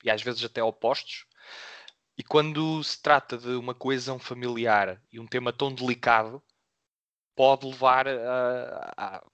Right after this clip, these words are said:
pronto, ao, ao consequente, eh, fragmento dessas próprias relações e muitas vezes para a vida,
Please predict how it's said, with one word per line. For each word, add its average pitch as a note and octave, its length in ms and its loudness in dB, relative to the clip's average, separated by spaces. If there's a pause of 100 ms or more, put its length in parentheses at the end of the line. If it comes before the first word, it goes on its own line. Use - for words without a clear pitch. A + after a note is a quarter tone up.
(140)
pronto, - 360 -12
ao, E2+ 280 -20
ao G2+ 140 -6
consequente, G#2 840 -6 (240)
eh, G#2 160 -10
fragmento G2 920 -2 (100)
dessas G2 320 -6
próprias G2 460 -8
relações G#2 640 -6 (420)
e G#2 360 -2
muitas G2+ 280 -4
vezes G2+ 240 -2
para G2+ 220 2
a G2+ 60 4
vida, G#2 340 -6